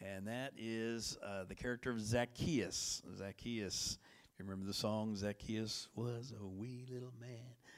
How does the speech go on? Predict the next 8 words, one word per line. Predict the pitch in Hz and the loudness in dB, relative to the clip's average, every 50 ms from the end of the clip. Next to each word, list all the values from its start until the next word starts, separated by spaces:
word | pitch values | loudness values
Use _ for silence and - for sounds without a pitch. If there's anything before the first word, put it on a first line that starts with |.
| - - - | -20 -10 -2
wee | - 107 113 117 120 120 | 2 4 4 4 4 2
little | 123 120 120 120 120 123 | 0 0 -2 -4 -4 -6
man | 127 135 143 147 143 143 156 151 | -6 -4 -2 -2 -2 -2 -2 -2
was | 147 147 143 147 - | -2 -2 -2 -2 -2
he. | - 170 175 165 160 175 214 220 - - - _ _ _ _ - - - _ _ - | -2 0 0 0 0 -2 -6 -10 -14 -18 -20 _ _ _ _ -20 -20 -20 _ _ -12
He | - 101 101 101 98 | -8 -6 -6 -6 -6
climbed | - - 95 101 113 117 117 127 127 127 | -6 -8 -6 -6 -4 -4 -4 -4 -4 -4
up | 123 123 | -6 -6